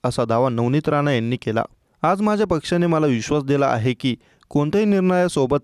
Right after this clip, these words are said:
ते माझ्या पाठीमागे राहतील. जो काही निर्णय देशाचे पंतप्रधान नरेंद्र मोदी,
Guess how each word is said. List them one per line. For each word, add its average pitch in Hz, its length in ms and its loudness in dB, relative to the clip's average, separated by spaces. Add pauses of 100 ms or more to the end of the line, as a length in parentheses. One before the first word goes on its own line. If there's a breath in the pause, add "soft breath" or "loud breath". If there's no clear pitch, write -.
ते 156 60 0
माझ्या 127 300 0
पाठीमागे 120 520 0
राहतील. 104 340 -4 (320)
जो 131 100 2
काही 123 320 0
निर्णय 123 320 0
देशाचे 120 380 0
पंतप्रधान 127 600 -2
नरेंद्र 127 440 0
मोदी, 127 320 2